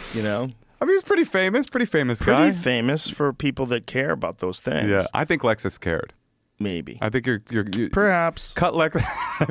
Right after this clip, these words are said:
Speaker 2: cut Lexus some slack.
Speaker 1: Maybe, maybe Lex-, Lexus is just,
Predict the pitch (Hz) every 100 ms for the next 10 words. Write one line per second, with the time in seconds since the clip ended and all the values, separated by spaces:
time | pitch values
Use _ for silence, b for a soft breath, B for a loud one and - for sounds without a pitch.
0 | 147 - 196 175 170 139 - 117 101 -
1 | 113 101 196 165 147 165 170 - 120 120
2 | 127 131 127 - 123 - 139 - 113 113
3 | -